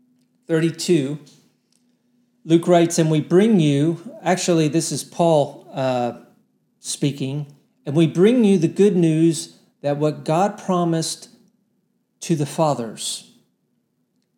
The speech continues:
Now stop right there and think about that a minute. What God promised to the fathers. Now, Gentile Christians, we don't have any fathers. In Ephesians, Paul wrote that we were outside the commonwealth of Israel,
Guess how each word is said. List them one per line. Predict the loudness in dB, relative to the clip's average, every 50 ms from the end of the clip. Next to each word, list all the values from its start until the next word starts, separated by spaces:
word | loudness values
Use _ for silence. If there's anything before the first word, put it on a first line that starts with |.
| _ _ _ _
Now | -12 -10
stop | -6 0 2 2 2 2
right | 2 0 0 2 2
there | 2 2 2 2
and | 0 -2 -2
think | -4 -4 -4 -2
about | -2 -2 -4 -2 -2
that | -2 -2 -2 -2
a | -4
minute. | -4 -6 -6 -6 -8 -10 -14 -16 -18 -18 _ _ _ _ _ _ _ _ _ _
What | -12 -12 -4 -2
God | 0 0 0 0 -2
promised | -2 -2 0 0 -2 -2 -2 -2
to | -2 -2
the | -2 -2
fathers. | -4 -2 -2 -2 -2 -4 -6 -10 -12 -14 -16 -16 -16 -18 _ _ _ _ _ _ _ _ _ _ _ _ _ _ _ -4
Now, | -2 -2 -2
Gentile | 2 2 4 4 4 2 2 2 4 4 2 0
Christians, | -2 -2 -2 -2 -2 -4 -4 -2 -2 -2 -2 -4 -4 -6
we | -4 -2 -2
don't | 0 0 0 0
have | 0 0 0 0 0 0
any | -2 -2 -4
fathers. | -6 -6 -4 -4 -4 -6 -8 -12 -14 -14 -14 -14 -14 -16 -18 _ _ _ _ _ _ _ _ _ _ -4
In | -2 -2
Ephesians, | -2 0 0 0 0 2 2 0 0 0 -2 -2 -6
Paul | -6 -2 0 2 2 2 2
wrote | 2 2 2 2 0 -2 -2
that | -2 -2 -2 -2 -2
we | 0 0
were | 0 0 -2 -4 -4 -4
outside | -2 -2 -2 -2 -4 -2 -2 0 0 0
the | -2 -4
commonwealth | -4 -4 -2 -2 -2 -2 -2 -2 -2 -4 -4
of | -6 -6 -4
Israel, | -6 -6 -6 -4 -4 -2 -2 -2 -4 -6 -8 -14